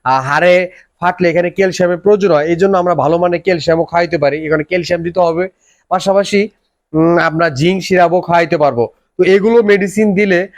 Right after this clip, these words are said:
আহ, নিয়ম অনুযায়ী যে গোস-, আহ, পানি না দিলে প্লাস্টারের মধ্যে ইনশাল্লাহ আপনার বাছুরটি কিন্তু সুস্থ হয়ে যাবে। আর অবশ্যই বিশ থেকে একুশ দিন পর প্লাস্টার খু-, খুলতে হবে। আর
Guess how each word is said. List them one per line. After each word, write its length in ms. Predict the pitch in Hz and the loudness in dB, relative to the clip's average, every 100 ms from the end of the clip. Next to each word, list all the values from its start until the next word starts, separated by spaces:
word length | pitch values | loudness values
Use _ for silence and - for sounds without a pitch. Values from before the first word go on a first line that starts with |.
| - - 139 | -20 -10 -2
আহ, 580 | 143 147 147 143 143 | 0 2 2 0 0
নিয়ম 260 | 156 196 214 | 0 2 4
অনুযায়ী 360 | 214 196 185 170 | 4 2 0 0
যে 160 | 190 | 0
গোস-, 380 | 147 175 165 170 | 0 -2 0 0
আহ, 140 | 147 143 | 0 0
পানি 280 | 160 180 196 | -2 0 0
না 220 | 180 190 | 0 0
দিলে 300 | 175 165 180 | 0 0 -2
প্লাস্টারের 500 | 185 160 151 175 170 | 0 0 0 0 0
মধ্যে 320 | 165 139 160 190 _ _ - | 0 -2 -4 -4 _ _ -6
ইনশাল্লাহ 400 | 185 208 196 180 | -4 0 0 0
আপনার 220 | 180 175 | 0 0
বাছুরটি 300 | 170 156 170 | -2 -4 -4
কিন্তু 300 | 170 180 220 _ _ | -2 -2 -2 _ _
সুস্থ 280 | - 196 - | -4 -2 2
হয়ে 180 | 180 170 | 2 4
যাবে। 240 | 147 120 - _ _ | 2 0 -6 _ _
আর 280 | 135 135 139 | -2 0 0
অবশ্যই 560 | 151 165 202 - 220 214 | 0 2 0 2 2 2
বিশ 280 | 185 180 | 0 -2
থেকে 220 | 180 180 190 | 0 0 0
একুশ 240 | 180 175 | 0 0
দিন 200 | 170 165 | -2 -2
পর 200 | 165 160 | -2 -2
প্লাস্টার 420 | 165 165 160 160 | 0 -2 0 -4
খু-, 220 | - 165 160 _ _ _ - | -6 -12 -20 _ _ _ -4
খুলতে 200 | 202 202 | 0 4
হবে। 400 | 190 180 226 - - - _ | 4 4 0 -2 -16 -20 _
আর 220 | 135 143 | -2 0